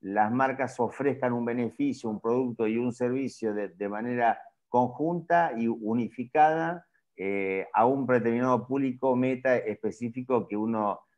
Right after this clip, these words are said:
eh, digamos, lo desarrolle a través de, de, del programa de, de patrocinio, que es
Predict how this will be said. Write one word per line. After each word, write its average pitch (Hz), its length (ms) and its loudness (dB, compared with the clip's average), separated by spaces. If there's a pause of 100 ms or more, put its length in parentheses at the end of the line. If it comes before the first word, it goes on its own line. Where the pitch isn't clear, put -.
(160)
eh, 90 600 -2
digamos, 113 460 0
lo 113 600 2
desarrolle 117 800 0
a 101 160 2
través 104 380 0
de, 95 340 -2 (300)
de, 101 320 -4
del 98 220 -2
programa 113 400 2
de, 98 360 -2
de 101 140 -2
patrocinio, 151 580 -4
que 127 80 -2
es 110 100 -4